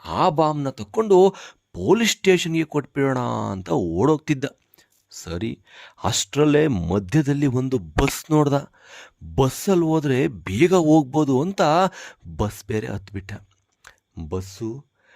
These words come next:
ಬಸ್ಸಲ್ಲಿ ಲಾಸ್ಟ್ ಸಾಲಿನ ಸೀಟಲ್ಲಿ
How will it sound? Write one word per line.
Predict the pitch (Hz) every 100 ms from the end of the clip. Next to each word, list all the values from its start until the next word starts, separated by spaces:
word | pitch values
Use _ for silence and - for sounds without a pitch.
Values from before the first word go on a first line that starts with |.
| _ - 80
ಬಸ್ಸಲ್ಲಿ | 123 127 - 135 123 120 131
ಲಾಸ್ಟ್ | 123 85 85 92 127 139 - - _ - 151
ಸಾಲಿನ | - 113 117 113 104
ಸೀಟಲ್ಲಿ | 85 - - 139 - 117 185 127 139 90